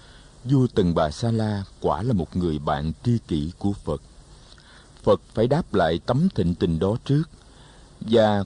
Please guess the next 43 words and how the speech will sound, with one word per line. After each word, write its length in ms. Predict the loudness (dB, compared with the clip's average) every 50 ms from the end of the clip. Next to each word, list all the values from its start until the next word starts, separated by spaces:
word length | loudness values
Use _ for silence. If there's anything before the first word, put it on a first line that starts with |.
| -2 -2
còn 200 | 0 2 2 2
năm 200 | 2 4 4 4
người 140 | 4 4 2
bạn 220 | 2 0 -2 -2
đồng 220 | -2 -2 -2 -2 0 0
tu 160 | -2 0 0
nữa, 300 | 0 0 0 -2 -2 -4 -8 -12 -20 -20 -20 -20 -20 -20 -20 -20 -8 -2
Phật 140 | -2 -2 0 0
phải 120 | -4 -4 -4
giúp 220 | -4 -6 -4 -2
đỡ 200 | -2 0 0 -2 -2
cho 120 | 0 -2 -2
họ. 400 | -2 -4 -4 -4 -6 -8 -10 -14 -20 -20 -20 -20 -20 -20 -20 -20 -20 -20 -20 -18
Họ 220 | -8 -2 0 2 4
là 100 | 4 4
những 280 | 4 4 2 2 2
người 320 | 2 2 4 2 2 0 -2 -2
có 120 | -2 -2
khả 180 | -2 -2 -2 -2
năng 280 | 0 0 2 0 0 -2 -4 -2
tiếp 160 | -2 -2 -2 0
nhận 340 | 0 0 2 0 -2 -2 -4
đạo 280 | -4 -4 -4 -6 -6 -6
giải 200 | -4 -4 -6 -6 -8
thoát. 280 | -8 -8 -8 -8 -10 -12 -16 -20 -20 -20 -20 -20 -20 -20 -20 -20 -20 -20 -20 -20 -20 -8 -2
Có 100 | 0 2
lẽ 200 | 2 2 2 2
năm 220 | 2 2 2 2 2
người 180 | 2 0 -2
ấy 260 | -2 -4 -6 -6 -6 -8 -10 -16 -20 -20 -20 -20 -16 -8 -2
cũng 180 | 0 0 0
chỉ 160 | 0 0 0
đang 200 | 0 0 0 0 -2 -2
quanh 220 | -2 -2 0 0 -2 -2
quẩn 300 | -2 -4 -2 -2 -4 -4 -2
trong 120 | -2 -2 0
vùng 280 | 0 -2 -4 -4 -4
này 240 | -4 -4 -6 -8 -10 -10 -10
mà 180 | -8 -8 -10 -10 -12 -12
thôi. 140 | -12 -12 -12 -12 -18 -20 -20 -20 -20 -20 -8 0
Dòng 280 | 2 2 4 4 2
sông, 340 | 0 0 0 2 2 2 0 -4 -8 -14 -20 -18 -6 0
bầu 220 | 4 4 4 4